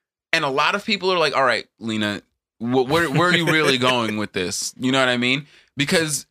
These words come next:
Speaker 1: a lot of, uh, uh, the comments that I saw being, uh, brought up about it are the, um, it, it, it feels like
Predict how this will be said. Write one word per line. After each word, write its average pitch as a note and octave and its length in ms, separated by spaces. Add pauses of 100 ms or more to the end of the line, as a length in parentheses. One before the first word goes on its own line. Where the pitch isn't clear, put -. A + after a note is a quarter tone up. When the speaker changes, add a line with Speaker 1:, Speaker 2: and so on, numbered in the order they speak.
(640)
Speaker 1:
a D3 80
lot D#3+ 220
of, E3 360
uh, B2+ 300
uh, A2+ 420 (180)
the A2+ 120
comments D3 380
that A#2 120
I E3+ 140
saw C3 260
being, A2 460 (120)
uh, G#2 240
brought G#2+ 240
up G2+ 120
about G2 340
it F#2+ 160 (400)
are A2+ 560 (2250)
the, C#3 280
um, A#2+ 480 (280)
it, C#3+ 200
it, D#3 180 (180)
it E3 100
feels G#3+ 420
like C3+ 520